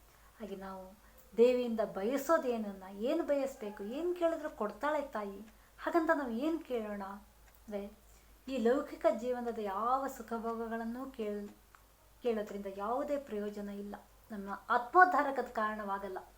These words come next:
ಲೌಕಿಕವಾದ ಸುಖ ಸಿಗ್ಬೋದು, ಸಂಪತ್ತು, ಅಧಿಕಾರ ಇವೆಲ್ಲ ಸಿಗ್ಬೋದು, ಆದ್ರೆ ಆತ್ಮೋದ್ಧಾರಕದ ಕಾರಣವಾಗಲ್ಲ.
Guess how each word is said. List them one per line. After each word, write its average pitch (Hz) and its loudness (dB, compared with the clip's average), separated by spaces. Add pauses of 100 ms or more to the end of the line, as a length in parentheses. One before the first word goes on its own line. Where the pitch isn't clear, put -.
(520)
ಲೌಕಿಕವಾದ 240 2
ಸುಖ 294 -2 (120)
ಸಿಗ್ಬೋದು, 269 0 (280)
ಸಂಪತ್ತು, 254 0
ಅಧಿಕಾರ 247 0
ಇವೆಲ್ಲ 220 -2
ಸಿಗ್ಬೋದು, 208 -6
ಆದ್ರೆ - -10
ಆತ್ಮೋದ್ಧಾರಕದ 277 2
ಕಾರಣವಾಗಲ್ಲ. 202 -4